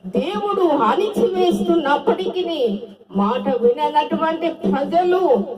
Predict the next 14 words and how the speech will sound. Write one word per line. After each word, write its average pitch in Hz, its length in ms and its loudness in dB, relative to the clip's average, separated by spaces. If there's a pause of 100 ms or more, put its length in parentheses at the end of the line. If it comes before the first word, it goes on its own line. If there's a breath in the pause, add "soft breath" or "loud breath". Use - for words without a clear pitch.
(180)
లోకంలో 226 580 0
ఉంటూ 208 400 2
ఉంటున్నారు. 202 840 0 (1700)
కనుక 370 360 4
దేవుడు 339 400 4
అంటున్నాడు, 349 680 2
"భ్రష్ట 240 300 0
సంతానమా, 370 1300 0 (1800)
నువ్వు 254 360 2
కారు 339 440 2
ద్రాక్షలు 349 1000 0 (420)
ఎలా 254 540 -2 (380)
కాచి 190 440 -8
ఉన్నాయి?" - 460 -8